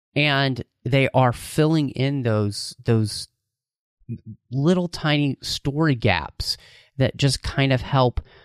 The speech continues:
us f-, fully flesh out,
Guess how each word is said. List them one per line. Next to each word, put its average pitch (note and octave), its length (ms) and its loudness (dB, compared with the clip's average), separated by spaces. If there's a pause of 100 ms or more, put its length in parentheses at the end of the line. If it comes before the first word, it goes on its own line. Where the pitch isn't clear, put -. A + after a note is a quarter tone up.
us C3+ 320 0 (300)
f-, - 480 -12 (140)
fully E3 560 2
flesh C3+ 460 -2 (140)
out, B2+ 460 -2